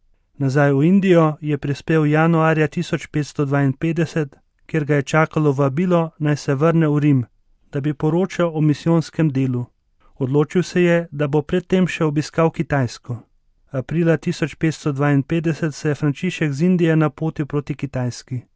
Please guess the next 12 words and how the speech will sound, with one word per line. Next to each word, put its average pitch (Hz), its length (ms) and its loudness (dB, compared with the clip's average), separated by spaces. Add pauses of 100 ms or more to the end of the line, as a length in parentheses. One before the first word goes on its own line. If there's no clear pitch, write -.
(340)
Pristal 185 460 0
je 175 120 4
na 160 340 4
otoku 165 440 -2
San 151 240 0
Cianu. 123 540 -2 (580)
Enaindvajsetega 143 920 0
novembra 156 680 0 (140)
je 143 100 -6
Frančišek 160 540 -2
dobil 147 300 -2
vročino. 131 580 -4